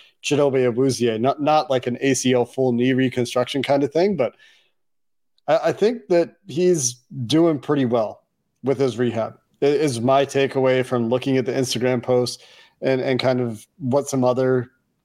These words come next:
physical therapists said about his rehab and his protocol. Another physical therapist called it an accelerated protocol, hasn't seen somebody looking as good as Jonah did after five weeks. And this was a few months ago now that he was working on that.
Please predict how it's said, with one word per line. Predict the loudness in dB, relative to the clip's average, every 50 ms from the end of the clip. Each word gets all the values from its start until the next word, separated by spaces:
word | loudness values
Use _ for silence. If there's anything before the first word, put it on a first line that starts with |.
| _ _ _ _ _ _ _ _ _ _ _ -8 -2
physical | -2 0 0 0 -2 -2
therapists | 0 2 2 2 2 0 -2 -4 -2 0
said | 0 0 0
about | 0 0 0 0 0 0
his | 0 0 0 2 0 0 -2 -4 -8 _ _ _ _ _ _ _ _ _ _ _ -6
rehab | -2 0 2 2 4 2 2 2
and | 0 -4
his | -6 -6
protocol. | -4 -2 -2 0 0 0 0 0 2
Another | 2 0 0 0 0
physical | -2 -2 -4 -4 -4 -4
therapist | -2 0 0 0 0 -2 -6 -6
called | -2 -2 -2 -2
it | -2
an | -4 -6 -8
accelerated | -12 -6 -2 0 2 2 2 2 2 0 0 0
protocol, | 0 0 0 0 0 0 2 2 2
hasn't | 2 2 0 0 0 -2 -2
seen | 0 0 0 0 0
somebody | -2 -2 0 0 0 0
looking | 0 0 0 0 0 0 0 -2 -4 -8 -20 -20 -10 -4
as | -4 -4 -2
good | -2 -2 -2 -2
as | -2 -2
Jonah | -2 -2 0 0 -2
did | -2 0 0 2 2
after | 2 2 0 0 -2 -4 -2
five | 0 0 0 0 0 -2 -2
weeks. | -2 -2 0 0
And | 0 0
this | 0 0 0
was | -2 -2 -2 -2 -6 -10 _ _ _ _ _ _ _ _ _ -6
a | -4
few | -2 0 0 2
months | 2 2 0 0 -2 -2
ago | -2 -2 -2
now | 0 0 0 0 0
that | -2 -4 -4
he | -2 -2
was | -2 -2 -2 -2
working | -4 -4 -2 -2 -2 -2 -2
on | -2 -2 -2
that. | 0 0 0 0 -2